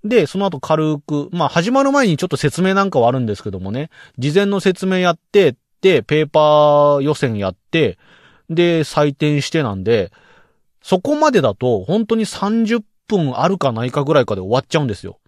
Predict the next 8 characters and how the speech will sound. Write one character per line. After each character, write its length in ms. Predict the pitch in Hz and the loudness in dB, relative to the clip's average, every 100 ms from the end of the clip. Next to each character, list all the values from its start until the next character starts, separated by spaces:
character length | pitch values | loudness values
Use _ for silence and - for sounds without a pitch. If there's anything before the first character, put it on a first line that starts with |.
| _ _ _ _ _ - | _ _ _ _ _ -8
で、 60 | |
本 180 | 160 220 | -4 0
当 80 | 233 | 2
に 200 | 220 175 - | 0 -2 -8
し-、 380 | - - - - _ | -10 -8 -8 -12 _
ビ 200 | 143 208 | -2 0
ル 140 | 208 131 | 2 0
に、 220 | 107 | -2